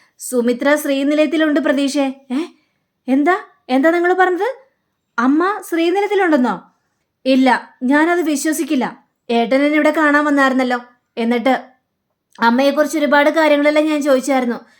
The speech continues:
പക്ഷെ ഒരക്ഷരം പോലും ഏട്ടൻ മിണ്ടിയില്ലല്ലോ." ഇത് കേട്ട് കഴിഞ്ഞപ്പോഴേക്കും, "അയ്യോ, ഞാൻ എന്തിനാ നിന്നോട് കള്ളം പറയുന്നത്? ഞാൻ പറഞ്ഞത് മുഴുവനും സത്യം തന്നെയാണ്. സുമിത്ര ശ്രീനിലയത്തിലുണ്ട്. സുമിത്ര മാത്രമല്ല, അവിടെ ശീതളുണ്ട്,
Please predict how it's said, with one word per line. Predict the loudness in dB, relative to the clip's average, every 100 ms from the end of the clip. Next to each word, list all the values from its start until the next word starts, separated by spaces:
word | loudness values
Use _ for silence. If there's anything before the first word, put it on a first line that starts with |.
| -6
പക്ഷെ | -4 0
ഒരക്ഷരം | 0 0 -2 -2 0
പോലും | 2 0 -2 -8 _ _ -6
ഏട്ടൻ | -6 -4 -4
മിണ്ടിയില്ലല്ലോ." | -2 -2 0 0 0 -4 -8
ഇത് | -16 -8
കേട്ട് | -6 -4
കഴിഞ്ഞപ്പോഴേക്കും, | -2 -4 -2 -2 -4 -8 -12 -20 -8
"അയ്യോ, | -6 -2 0
ഞാൻ | 2 2 2 0
എന്തിനാ | 0 -2
നിന്നോട് | 0 0 0 0 0
കള്ളം | 0 0 2
പറയുന്നത്? | 0 0 0 0 -2 -2 -8 _ _ -2
ഞാൻ | 0 0 2
പറഞ്ഞത് | 2 2 0
മുഴുവനും | 0 2 2 0 -2
സത്യം | -4 -4 -4 -2 0
തന്നെയാണ്. | 0 0 0 0 0 -2 -6 -20 _ -14
സുമിത്ര | -6 -2 -2 0 -2
ശ്രീനിലയത്തിലുണ്ട്. | 0 -2 0 0 0 0 0 0 -2 -6
സുമിത്ര | -4 -4 0
മാത്രമല്ല, | 0 2 0 2 0 0 -6 -10 _ -6
അവിടെ | -4 -4
ശീതളുണ്ട്, | -4 -2 0 0 0 -2 -2